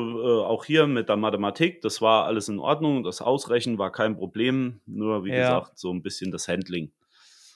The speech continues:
Speaker 2: Ja.
Speaker 1: Aber du, ich bin ja Profi.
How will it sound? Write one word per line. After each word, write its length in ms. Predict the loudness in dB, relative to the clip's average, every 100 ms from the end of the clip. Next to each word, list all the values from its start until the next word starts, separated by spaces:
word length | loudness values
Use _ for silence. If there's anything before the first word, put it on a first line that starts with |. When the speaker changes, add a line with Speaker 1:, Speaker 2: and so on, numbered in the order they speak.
| _ _ _ _
Speaker 2:
Ja. 320 | -2 -2 -2 _ -2
Speaker 1:
Aber 240 | 2 2 0
du, 340 | -8 -8 -8 _
ich 120 | -20 -6
bin 140 | -4
ja 100 | -4
Profi. 540 | -4 -4 -2 -2 -4